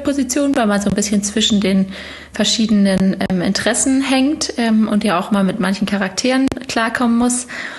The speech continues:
Und das irgendwie auch, ja, ja,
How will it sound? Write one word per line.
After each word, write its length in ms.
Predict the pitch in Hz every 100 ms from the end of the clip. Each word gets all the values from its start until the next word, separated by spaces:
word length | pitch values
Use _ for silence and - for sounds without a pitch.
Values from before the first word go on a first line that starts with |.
| - - -
Und 240 | 202 202
das 180 | 202 202
irgendwie 520 | 185 208 202 208 202
auch, 320 | - 196 -
ja, 400 | 226 220 180 165 - - - - - -
ja, 240 | 226 196